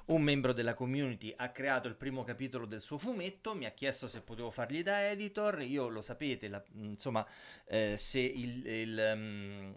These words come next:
la qualità c'è e quindi ci sono i presupposti per poter provare a mandare il volumetto a un editore per farsi pubblicare, io faccio volentieri queste correzioni, però, eh, diciamo la,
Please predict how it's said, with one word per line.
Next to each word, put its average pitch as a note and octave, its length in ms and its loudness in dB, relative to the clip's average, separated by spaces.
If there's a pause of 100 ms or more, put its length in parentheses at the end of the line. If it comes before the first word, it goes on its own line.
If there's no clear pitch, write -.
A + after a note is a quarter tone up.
la A2+ 160 0
qualità B2 600 4
c'è A#2+ 340 2
e - 120 -6
quindi A2+ 360 -6
ci - 140 -14
sono B2 400 -2
i B2+ 80 -10
presupposti B2 680 -2
per A#2 180 -4
poter - 400 8
provare C3 760 4 (340)
a A2 100 0
mandare B2 520 0
il A#2 460 -4
volumetto B2+ 840 -4
a A#2+ 260 -2
un C3+ 140 0
editore B2 600 0
per G#2 160 -12
farsi - 360 -2
pubblicare, A#2+ 600 0
io D3+ 420 0 (260)
faccio C3+ 340 2
volentieri B2+ 580 2
queste A2 320 -6
correzioni, G#2+ 640 -4
però, C#3 180 4 (380)
eh, - 180 -10
diciamo A#2 440 0
la, G#2 600 4